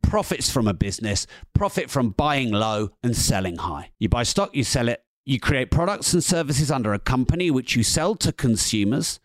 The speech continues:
and your money left after all overhead, fixed and variable costs is profit. Now, when it comes to profit,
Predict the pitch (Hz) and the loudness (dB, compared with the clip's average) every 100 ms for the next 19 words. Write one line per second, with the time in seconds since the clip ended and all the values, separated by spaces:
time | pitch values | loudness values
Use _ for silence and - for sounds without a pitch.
0 | _ 151 147 143 135 131 180 220 190 151 | _ -2 0 2 2 2 2 0 0 0
1 | 156 - - 139 131 - 156 - 170 202 | 0 -6 -6 -2 -2 -2 -4 0 2 4
2 | 208 165 180 170 165 139 160 143 - 196 | 2 0 0 0 0 0 0 -2 -2 -2
3 | - - 170 127 220 214 135 110 - 127 | -2 0 0 2 2 2 4 2 4 2
4 | 117 - - - - _ _ 135 147 - | 2 -2 -4 -4 -6 _ _ 0 0 2
5 | 135 - - - _ - 139 135 139 131 | 2 0 -4 -8 _ 0 2 2 0 2
6 | 170 196 - 151 - 95 - 117 - | 2 2 0 0 0 0 0 0 0